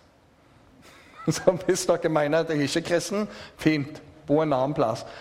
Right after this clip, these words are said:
Men hvis dere mener at jeg er blitt frelst etter jeg har sagt ja til Jesus og latt meg døpe, så må dere bo i huset vårt.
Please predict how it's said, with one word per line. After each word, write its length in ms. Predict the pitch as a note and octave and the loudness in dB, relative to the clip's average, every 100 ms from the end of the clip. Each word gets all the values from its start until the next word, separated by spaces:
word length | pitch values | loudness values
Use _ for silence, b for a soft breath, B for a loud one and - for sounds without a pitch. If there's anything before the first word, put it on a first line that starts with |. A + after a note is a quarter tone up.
| B | B
Men 100 | C#3+ | 0
hvis 200 | D3+ D#3 F3+ | 0 2 2
dere 240 | E3+ E3+ | 0 2
mener 400 | D#3 C#3 C#3+ D#3 | 2 2 2 2
at 120 | D3 | 2
jeg 120 | C#3+ C#3+ | 0 0
er 80 | |
blitt 160 | C#3 - | 0 0
frelst 360 | D#3+ F3 - F3 | 2 0 2 0
etter 280 | C3+ D3+ | 2 0
jeg 80 | D3+ | 2
har 80 | C#3 | 2
sagt 240 | C#3+ C3+ C#3+ | 0 0 0
ja 100 | C#3 | 0
til 160 | D3 C3+ | 0 0
Jesus 320 | C#3 D3+ D3+ | 0 -2 -2
og 80 | C#3 | 0
latt 200 | C3+ - | 0 0
meg 120 | C#3 | 0
døpe, 380 | B2+ G#2+ B3+ G3+ B B B B B | 0 2 2 2 B B B B B
så 140 | - D3 | -2 2
må 80 | |
dere 240 | C#3 C#3 C#3+ | 2 0 -2
bo 180 | C3+ C3+ | 0 0
i 100 | A#2+ | -2
huset 340 | A#2+ A#2+ B2+ | -4 -4 -4
vårt. 360 | G2+ G2 - | -4 -6 -8